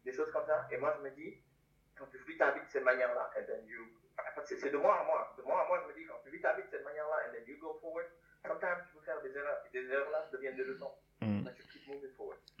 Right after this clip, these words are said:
Speaker 1: You believe, you trust God, and you believe in you.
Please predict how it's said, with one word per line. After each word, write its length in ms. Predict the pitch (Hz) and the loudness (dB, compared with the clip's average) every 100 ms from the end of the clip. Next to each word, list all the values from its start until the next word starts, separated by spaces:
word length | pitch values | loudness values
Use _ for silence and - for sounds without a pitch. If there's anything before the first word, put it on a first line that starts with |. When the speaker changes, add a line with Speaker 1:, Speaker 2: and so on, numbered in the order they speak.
| - _ _ _ - | -20 _ _ _ -18
Speaker 1:
You 120 | 139 | -12
believe, 280 | 143 139 131 | -6 -4 -4
you 100 | 127 | 0
trust 300 | 185 208 - | 6 6 6
God, 160 | 139 127 - - 156 - | 4 6 8 6 6 -4
and 100 | - | -12
you 60 | 135 | -8
believe 260 | - 165 | -6 -4
in 120 | 143 | -6
you. 100 | 143 | -8